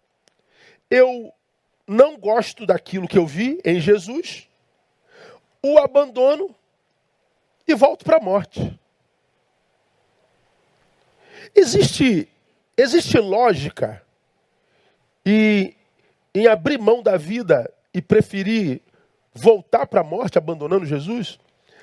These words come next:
A Bíblia diz que o Deus desse século nos cega no nosso pecado. Mas aí vem Jesus,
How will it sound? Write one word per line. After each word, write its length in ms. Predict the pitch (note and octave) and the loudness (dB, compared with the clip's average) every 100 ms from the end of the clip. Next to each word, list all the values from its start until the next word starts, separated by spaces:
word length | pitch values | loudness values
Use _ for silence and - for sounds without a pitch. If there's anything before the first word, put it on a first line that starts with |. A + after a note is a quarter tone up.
| _ - - - _ | _ -20 -20 -20 _
A 60 | A#3+ | -2
Bíblia 280 | F3+ D#4 D#4 | 2 2 2
diz 320 | F3 C4+ - | 0 -2 -2
que 380 | - A#3+ A#3+ - _ _ _ _ _ _ | -2 0 0 -4 _ _ _ _ _ _
o 100 | F#3+ | -8
Deus 300 | F#3+ C#3+ C4+ | 0 4 2
desse 240 | A3 B3 - | 2 -2 -2
século 560 | - A3+ A#3 A#3+ A#3 | 2 2 2 -6 -8
nos 200 | A3 A3 | -6 -4
cega 560 | - - G3 F#3+ C#3+ - _ _ _ _ _ _ _ _ _ _ _ _ _ _ _ _ _ _ _ _ _ | -4 2 2 2 -6 -16 _ _ _ _ _ _ _ _ _ _ _ _ _ _ _ _ _ _ _ _ _
no 160 | - F#3+ | -2 2
nosso 240 | G3 F#3 | 2 2
pecado. 560 | - G#3 - D#3+ D3+ B2 _ _ _ _ _ _ _ _ _ _ _ _ | 2 0 2 0 0 -10 _ _ _ _ _ _ _ _ _ _ _ _
Mas 280 | A3+ B3+ B3 | 2 2 4
aí 160 | B3+ C#4 | 0 0
vem 180 | B3+ | -6
Jesus, 800 | B3+ B3 G3+ E3+ B3 C#4+ - - | -2 -2 -2 -4 -6 -6 -8 -12